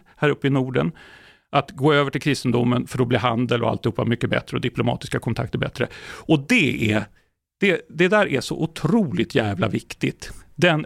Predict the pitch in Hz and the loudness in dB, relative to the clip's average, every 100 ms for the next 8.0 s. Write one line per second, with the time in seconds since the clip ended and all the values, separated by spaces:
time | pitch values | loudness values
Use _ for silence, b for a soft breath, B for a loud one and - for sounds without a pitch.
0 | 147 - 202 233 175 120 127 117 127 131 | -4 -2 0 2 2 2 2 2 2 2
1 | 135 185 - - - _ _ - 214 131 | 2 -2 -2 -10 -18 _ _ 0 2 4
2 | 127 139 123 b b b b _ 180 247 | 2 0 -2 b b b b _ 2 2
3 | - 135 131 131 127 139 123 156 113 120 | 2 2 2 2 0 0 0 2 2 0
4 | 135 - 107 123 110 117 B B B B | 0 -2 -4 -2 0 -2 B B B B
5 | - 110 101 - 147 110 127 131 113 123 | -2 -2 -2 -2 0 2 2 2 0 -2
6 | 120 - - - 120 127 - 123 120 98 | -2 -4 -4 -4 -4 -4 -2 0 2 0
7 | - 117 - - 123 123 - 120 120 123 | -2 -2 -4 -4 -2 -2 0 2 2 0